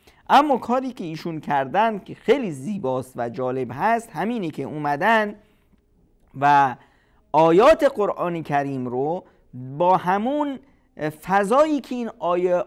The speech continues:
اومده گره دادن که چنین اتفاقی افتاد.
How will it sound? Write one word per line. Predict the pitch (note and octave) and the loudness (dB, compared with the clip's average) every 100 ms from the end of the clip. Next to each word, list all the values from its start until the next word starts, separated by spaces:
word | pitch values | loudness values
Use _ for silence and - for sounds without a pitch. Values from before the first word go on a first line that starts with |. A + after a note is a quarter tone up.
| - | -6
اومده | D#3+ F3+ F3+ F#3+ B3 | -12 -6 -4 -4 -4
گره | F3 F3+ D#3 | -2 0 -2
دادن | A#2+ A#2 A2 G#2+ G#2 _ _ _ | -4 -6 -6 -8 -12 _ _ _
که | - F3+ | -6 -6
چنین | - G3 G#3 A3 - | -4 -4 -4 -6 -8
اتفاقی | F#3 - F#3 - C#4 - D4 | -8 -6 -8 -4 -6 -4 -6
افتاد. | C#4+ C#4 - C4+ D4 - | -4 -6 -2 2 4 2